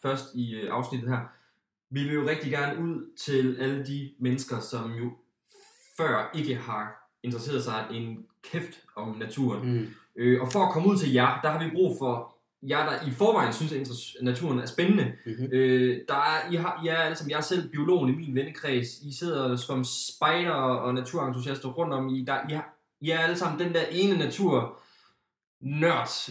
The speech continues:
Speaker 1: øh, naturelsker i vennekredsen. Tag fat i en til tyve af jeres venner og få dem til at lytte til det her. Øhm,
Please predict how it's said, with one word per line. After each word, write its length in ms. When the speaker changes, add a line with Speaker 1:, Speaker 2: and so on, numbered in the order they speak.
Speaker 1:
øh, 260
naturelsker 800
i 120
vennekredsen. 520
Tag 180
fat 180
i 360
en 220
til 100
tyve 240
af 40
jeres 180
venner 220
og 300
få 100
dem 100
til 100
at 140
lytte 160
til 140
det 80
her. 200
Øhm, 480